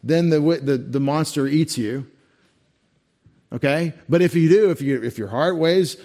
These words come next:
uh, the same as a feather, then you can go on into the afterlife and have whatever the Egyptians thought was great.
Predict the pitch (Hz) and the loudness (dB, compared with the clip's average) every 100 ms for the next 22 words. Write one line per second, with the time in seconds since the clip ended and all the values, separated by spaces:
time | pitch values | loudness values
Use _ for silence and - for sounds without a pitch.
0 | - - 127 127 127 131 131 127 160 196 | -14 -6 -4 -4 -6 -6 -6 -2 -2 2
1 | 190 165 190 208 185 160 - - 113 120 | 2 0 0 0 0 -2 -4 -8 -2 0
2 | 139 139 147 160 160 165 160 147 147 165 | 0 0 0 0 -2 -2 -2 -4 -4 -4
3 | - 123 117 127 139 113 110 104 120 127 | -4 -6 -6 -6 -8 -8 -8 -8 -8 -6
4 | 127 139 135 135 127 110 131 - 110 - | -4 -2 -2 -2 -2 -2 -4 -4 -10 -12
5 | 101 82 101 101 104 131 | -12 -12 -14 -12 -8 -8